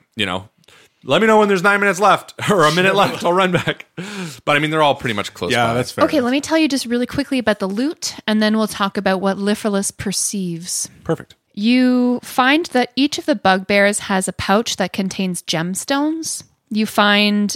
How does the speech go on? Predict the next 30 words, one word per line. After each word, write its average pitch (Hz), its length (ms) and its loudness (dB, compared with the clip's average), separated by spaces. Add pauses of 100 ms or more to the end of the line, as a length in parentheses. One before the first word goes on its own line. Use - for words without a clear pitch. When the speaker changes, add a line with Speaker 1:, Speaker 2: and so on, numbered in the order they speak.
(140)
Speaker 3:
obsidian, 185 840 0
malachite, 170 760 -2 (200)
blue 185 220 -2
quartz, - 720 -4
azurite, 165 560 -4
lots 165 200 -6
of 175 140 -4
different 170 320 -4
kinds 165 420 -4
of 165 140 -8
gems, 156 320 -2
all 160 140 0
different 165 260 -8
colors. 160 540 -2 (480)
The 214 100 2
first 233 400 2
one 214 400 2
has 175 300 -2
four 311 320 2
gems, 285 460 0
then 180 180 -2
two 190 200 -2
gems, 175 520 -2
then 160 160 -6
four 170 260 -2
gems, 165 220 -4
then 147 160 -10
one 233 180 2
gem. 233 240 4 (420)
Overall, 226 760 6